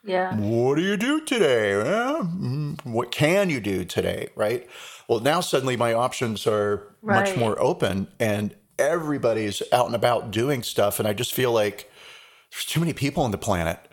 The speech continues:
Speaker 2: What, what's all this? It just, ev-, but everybody go
Speaker 1: Wow.
Speaker 2: home. Yeah. So, uh, I'm sure that will pass.
Speaker 1: <laughs> I think in San Francisco,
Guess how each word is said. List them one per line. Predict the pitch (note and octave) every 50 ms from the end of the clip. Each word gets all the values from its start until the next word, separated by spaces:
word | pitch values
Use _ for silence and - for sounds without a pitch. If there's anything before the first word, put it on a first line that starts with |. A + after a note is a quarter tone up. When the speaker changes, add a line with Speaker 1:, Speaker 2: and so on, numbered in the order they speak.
| _ _ _ _ _ _ _
Speaker 2:
What, | - B2+ B2+ - - - - - - - -
what's | - C#3+ C#3 -
all | E3+ E3 D#3
this? | D3 C3 - - - B2+ C#3+ - - - - - - _ - -
It | - -
just, | - - - - -
ev-, | F#3 F#3+ F#3+ D#3
but | G#3+ F#3+ -
everybody | - - F#3+ F#3 F#3 F#3 F3+
go | F3 E3
Speaker 1:
Wow. | E3+
Speaker 2:
home. | F#3 G#3 G#3+ G#3+ C#3 F2 E2+ F2 -
Yeah. | - B2+ B2 A2+ F#2 E2+ - - - - - - - - - - - -
So, | - - - B2 A2 G#2+
uh, | G#2+ G2+ F#2+ G2 A2 - - - -
I'm | - C#3
sure | - - G3+ E3+
that | D3 C3+ B2 A#2 -
will | B2+ A2+ G#2
pass. | G2+ - B2 G2 F#2+ G2+ B2+ - - - -
Speaker 1:
<laughs> | -
I | - - E3 G3 G#3+ A3+ A3+ A3 - - - - - - - - C#4
think | - F#4+ F4+ F#4
in | E4+ D#4
San | - - C#4+ C#4+
Francisco, | C#4 C4 A#3 - C#4 B3 - - G#3+ G3+ F#3+ F#3+ G3